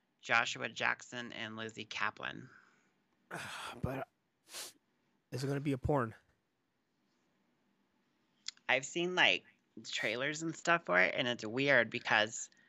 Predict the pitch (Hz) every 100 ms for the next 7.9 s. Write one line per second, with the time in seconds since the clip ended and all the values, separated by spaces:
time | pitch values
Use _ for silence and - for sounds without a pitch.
0 | _ _ - - 131 123 143 143 147 -
1 | 143 147 135 135 135 143 143 143 139 131
2 | 117 - - _ _ _ _ _ - 117
3 | 110 - 123 113 131 - - - - -
4 | _ _ _ _ _ _ _ _ _ _
5 | _ _ _ _ _ _ _ _ _ _
6 | - 131 127 143 143 175 165 151 143 135
7 | 127 135 156 139 151 180 123 127 170